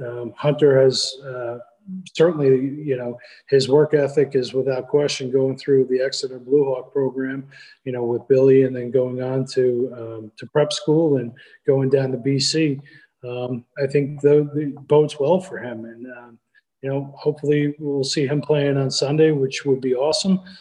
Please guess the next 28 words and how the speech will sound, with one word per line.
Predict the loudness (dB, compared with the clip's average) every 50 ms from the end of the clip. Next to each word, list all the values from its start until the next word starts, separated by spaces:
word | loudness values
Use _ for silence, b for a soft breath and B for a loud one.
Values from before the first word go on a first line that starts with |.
| B B B _ -12
Um, | -10 -8 -8 -8 -8 -6 -8 -8 -10 -10 _
you | -2 -2
know, | -2 -2 -2 -4
I'm | -4 -6
sure | 0 2 4 4 6
there | 6 6 6 4
are | 4 2 -2 -2 -6 -8
a | -4
number | -2 0 2 4 4
of | 4 4
New | 2 2 4 4
England | 4 4 4 2 2 0 -2
fans | -6 -4 -4 -4 -6
who | -6 _ _ _ -2 0
would | 0
love | 0 0 2
to | 2 2 2
have | 0 -6
seen | -4 -2 -2 -2 -2
him | -2 -4 -6 -6 -6
in, | -6 -8 -10 -14 b b b b b b b _ -10
uh, | -8 -6 -6 -6 -8 -8 -10 -12 -14 _ _
in | -4 -4 -4 -2 -4 -4 -4
a | -4 -4
New | -4 0 2 4
England | 4 4 4 4 2 2
uniform, | 0 -4 -4 -6 -8 -6 -6 -4 -4 -4 -2
but, | -2 -2 -2 -2 -4